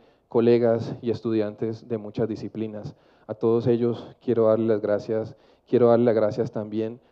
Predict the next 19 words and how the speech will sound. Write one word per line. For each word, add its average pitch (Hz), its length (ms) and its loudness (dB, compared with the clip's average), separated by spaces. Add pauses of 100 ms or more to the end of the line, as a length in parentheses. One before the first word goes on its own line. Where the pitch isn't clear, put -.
a 117 80 -4
los 113 160 -8
pescadores 110 800 0
del 107 420 -6
Golfo 110 300 -6
Urabá 110 560 -4
y 113 140 -6
a 104 80 2
esos 107 380 -6
jóvenes 120 480 0
y 110 40 -10
niños 110 360 -12
que - 100 -12
hoy 104 200 -4
quieren 110 460 -4 (300)
luchar 123 380 2
por 120 120 0
el 113 80 -2
manglar 104 520 -2